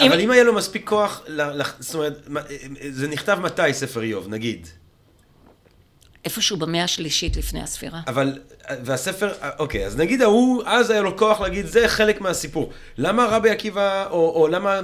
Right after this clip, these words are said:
Speaker 2: תוך מאתיים שנה, או
Speaker 1: הם,
Speaker 2: אחרי
Speaker 1: הם
Speaker 2: שהוא מת,
Speaker 1: לא
Speaker 2: לא אמרו, "יאללה, רוח,
Speaker 1: לא,
Speaker 2: מעיפים את זה
Speaker 1: הם, הם
Speaker 2: החוצה"?
Speaker 1: לא, הם בכלל לא, לא הייתה, מה,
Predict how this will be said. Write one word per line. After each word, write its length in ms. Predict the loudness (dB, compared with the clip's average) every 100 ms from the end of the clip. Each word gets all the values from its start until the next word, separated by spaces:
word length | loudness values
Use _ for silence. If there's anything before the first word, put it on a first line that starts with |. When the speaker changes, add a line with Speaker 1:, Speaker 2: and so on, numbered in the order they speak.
| -4
Speaker 2:
תוך 180 | -4
מאתיים 340 | -2 0 0 0
שנה, 220 | 0 0
או 60 | 0
Speaker 1:
הם, 60 |
Speaker 2:
אחרי 140 | 0 4
Speaker 1:
הם 60 |
Speaker 2:
שהוא 160 | 8 10
מת, 100 | 10
Speaker 1:
לא 80 | 8
Speaker 2:
לא 60 |
אמרו, 220 | 6 4 2
"יאללה, 260 | 4 2
רוח, 240 | 2 -2 -4 -6 -2 2
Speaker 1:
לא, 100 | 8
Speaker 2:
מעיפים 260 | 8 8
את 100 | 2
זה 60 | 6
Speaker 1:
הם, 60 | 6
הם 80 | 6
Speaker 2:
החוצה"? 180 | 6 2
Speaker 1:
לא, 120 | 0
הם 80 | 0
בכלל 260 | 0 2 2
לא, 260 | 4 2 2
לא 120 | 2
הייתה, 240 | 2 0 -2
מה, 140 | -2